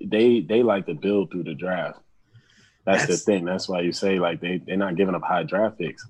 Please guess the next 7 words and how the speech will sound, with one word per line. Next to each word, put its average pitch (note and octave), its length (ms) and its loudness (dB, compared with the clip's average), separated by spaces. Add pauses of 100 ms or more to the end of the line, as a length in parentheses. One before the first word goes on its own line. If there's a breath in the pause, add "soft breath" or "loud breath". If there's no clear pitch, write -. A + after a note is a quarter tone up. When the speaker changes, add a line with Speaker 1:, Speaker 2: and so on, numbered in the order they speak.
(320)
Speaker 2:
Mm-hmm. G#2+ 340 -10
Speaker 1:
Um, E2+ 520 2 (600)
and F#2+ 200 0
then G2+ 380 2 (520)
I G2+ 100 2
think G#2+ 340 2
with G2 240 2